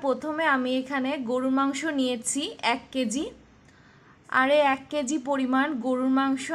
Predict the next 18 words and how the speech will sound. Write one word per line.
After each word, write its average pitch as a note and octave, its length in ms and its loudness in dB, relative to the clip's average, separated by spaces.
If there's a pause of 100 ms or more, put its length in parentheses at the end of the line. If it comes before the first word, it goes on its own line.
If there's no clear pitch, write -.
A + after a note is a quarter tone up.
(140)
আমি A#3+ 200 -2 (720)
ভালোভাবে B3+ 580 -2 (180)
কেটে B3 400 -2 (220)
ধুয়ে A3+ 260 0 (100)
নিয়েছি। G#3 460 -6 (960)
আর A3+ 120 2 (200)
কাটাটা C#4 460 2 (100)
হয়েছে C4+ 340 -2 (160)
ঠিক E4+ 140 -8 (220)
এরকম, B3+ 380 -2 (1800)
খুব F4 140 -4 (160)
বেশি F4+ 260 -2 (140)
বড়ও C#4 320 4 (100)
না, F4+ 80 4 (160)
খুব D4+ 120 -2 (140)
বেশি C#4 220 -2 (120)
ছোটও B3+ 320 -2 (120)
না। G#3 80 -2